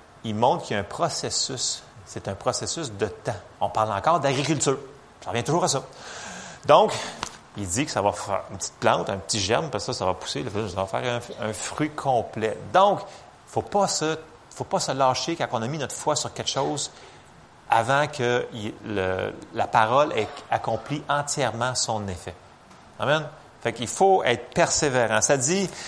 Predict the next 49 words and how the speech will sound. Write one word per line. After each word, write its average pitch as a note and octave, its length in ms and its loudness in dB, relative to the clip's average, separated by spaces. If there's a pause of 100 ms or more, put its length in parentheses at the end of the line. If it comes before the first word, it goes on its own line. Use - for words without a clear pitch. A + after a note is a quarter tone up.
(400)
c'est C#3 200 4
les D#3 140 4
violents F3 400 6
qui - 80 -2
s'emparent C#3+ 480 6
du A#2+ 160 -4
royaume A#2+ 360 4
de A2+ 120 0
Dieu. G#2+ 240 -4
Pourquoi ? E3+ 400 4
Parce C3 160 -4
que C#3 60 0
des G3 280 0
fois, E3+ 340 4
là, C3 280 0 (340)
t'as B2+ 100 2
confessé, D3+ 720 4
puis - 140 -12
t'as A#2+ 100 2
prié D#3 380 0
la D#3 80 6
parole B2+ 340 4
de A#2 80 2
foi, D#3 360 0 (460)
puis F#3 240 0
tu - 200 0
le B2+ 60 0
vois B2 280 2
pas. C3+ 180 -2 (400)
Puis E3+ 120 0
t'as E3 180 4
mal, C#3+ 360 0
puis C#3+ 120 -10
tu C#3 140 -2
vois F#3 160 2
la D#3+ 100 2
situation - 380 -2
en C#3+ 100 0
pleine C#3 200 0
face, C3 300 0
mais A#2 80 -6
ça C3 160 -2
dit, D#3 340 -4 (280)
ceux-là D#3+ 720 2
qui E3 120 -6
vont G#2+ 140 0
persévérer, B2+ 840 -2
c'est - 240 -8
ceux-là C3+ 680 0